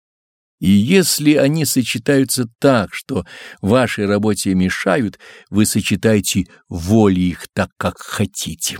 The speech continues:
Если в их сочетании чувствуете тёмную волю,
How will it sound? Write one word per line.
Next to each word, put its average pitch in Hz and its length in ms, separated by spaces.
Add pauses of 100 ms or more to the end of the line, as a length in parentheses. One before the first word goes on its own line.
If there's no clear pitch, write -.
(1200)
Если 113 360
в 120 100
их 123 100
сочетании 127 720
чувствуете 120 640
тёмную 147 680
волю, 160 400